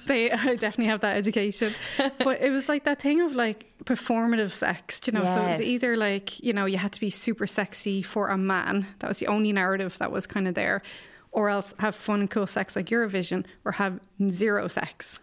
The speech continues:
Speaker 1: So it's like,
Speaker 2: Yes.
Speaker 1: okay, where, where do you even start? Like, trying to figure all that out. So I was, I was like, "Why are we so weird about this? Like, why can't we
Speaker 2: Mm.
Speaker 1: talk about that?" And then obviously I wasn't verbalizing all this as a teenager. <laughs> I was
Speaker 2: Yeah.
Speaker 1: just going, "This is a bit weird." And then,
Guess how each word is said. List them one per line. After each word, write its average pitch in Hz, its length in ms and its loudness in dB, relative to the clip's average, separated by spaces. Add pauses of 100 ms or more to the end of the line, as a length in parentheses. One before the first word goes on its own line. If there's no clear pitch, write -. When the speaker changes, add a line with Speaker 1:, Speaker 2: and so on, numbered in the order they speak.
Speaker 1:
So 175 140 -6
it's 165 100 -2
like, 190 140 2
Speaker 2:
Yes. 151 120 -6
Speaker 1:
okay, 185 380 -2 (220)
where, 202 240 0
where 208 240 2
do 233 120 -2
you 202 60 0 (100)
even 180 180 2
start? 214 720 -2
Like, 175 240 -4
trying 190 220 -2
to 180 120 0 (520)
figure 202 260 0
all 180 100 0
that 185 180 0
out. 185 200 -2
So 196 100 -2
I - 20 2
was, 196 140 -4
I 226 120 2
was 220 160 0
like, 226 120 0
"Why 240 140 2
are 294 120 2
we 294 60 2
so 269 200 0
weird 247 240 2
about 214 240 -2
this? - 360 -8
Like, 196 180 -2
why 226 140 2
can't 220 220 2
we 196 260 2
Speaker 2:
Mm. 180 60 -4
Speaker 1:
talk 214 300 -2
about 214 200 0
that?" - 260 -4 (440)
And 214 100 2
then 214 140 2
obviously 208 500 0
I - 60 0
wasn't 196 260 2
verbalizing 196 520 2
all 185 140 2
this 185 280 -2
as 180 140 0
a 175 140 0
teenager. 175 640 0
<laughs> - 60 -2
I 214 40 4
was 214 100 2
Speaker 2:
Yeah. 190 40 -2
Speaker 1:
just 190 180 -4
going, 190 220 -2
"This 269 180 -4
is - 80 -18
a 208 40 -18
bit - 180 -6
weird." 196 240 -2 (600)
And 202 160 2
then, 208 320 0